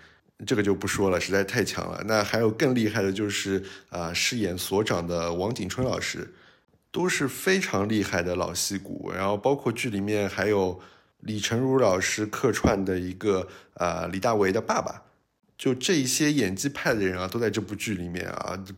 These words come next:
发挥出非常厉害的这个能量。而且，啊，饰演主角的像张若昀和，啊，白鹿，这两个年轻人，他们的演技也没有掉线。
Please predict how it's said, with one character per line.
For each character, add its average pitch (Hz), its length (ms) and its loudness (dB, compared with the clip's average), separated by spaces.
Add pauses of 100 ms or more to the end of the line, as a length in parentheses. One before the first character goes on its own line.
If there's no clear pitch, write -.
(120)
发 113 240 0
挥 113 160 2
出 110 160 -2
非 151 240 -2
常 101 240 0
厉 110 140 0
害 101 120 -2
的 92 80 0
这 95 120 -2
个 98 80 0
能 87 240 -4
量。 98 240 0 (460)
而 120 140 0
且， - 360 2 (280)
啊， 90 320 -2
饰 - 280 0
演 110 260 2
主 98 220 -2
角 98 240 0
的 110 200 2
像 95 480 0 (240)
张 127 200 2
若 113 120 4
昀 92 360 0
和， 92 560 -2 (240)
啊， - 260 -8 (160)
白 90 140 0
鹿， 135 360 -2 (520)
这 - 100 0
两 98 300 2
个 127 160 2
年 104 280 2
轻 202 240 -2
人， 90 240 2
他 151 200 -2
们 156 180 0
的 101 80 2
演 87 300 -2
技 101 240 -4
也 90 100 0
没 104 80 -2
有 147 100 2
掉 87 220 2
线。 - 240 -4